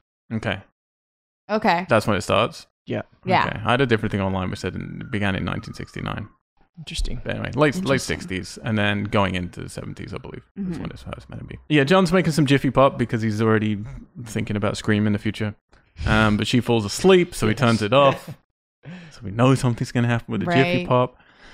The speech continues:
Speaker 1: And he leaves the next morning. She's sewing alone, watching T V and smiling at it as if she can hear it. Now, Shannon,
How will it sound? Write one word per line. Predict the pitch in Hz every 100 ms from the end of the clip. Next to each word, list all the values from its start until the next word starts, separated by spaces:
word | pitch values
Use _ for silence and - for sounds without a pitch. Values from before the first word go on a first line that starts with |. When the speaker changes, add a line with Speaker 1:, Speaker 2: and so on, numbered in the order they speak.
| - _ -
Speaker 1:
And |
he | 143
leaves | 165 208 214 175
the | 165
next | 139 -
morning. | 147 147 151 151
She's | - 131
sewing | - - 147 156
alone, | 139 131 135
watching | 131 - 135
T | - 123
V | 117 117 117 117
and | 107
smiling | - 131 123 135 139 135
at | 135
it | 135
as | 127 185
if | 233
she | 135
can | 127
hear | 135 95
it. | 82
Now, | 131 127
Shannon, | 127 165 143 135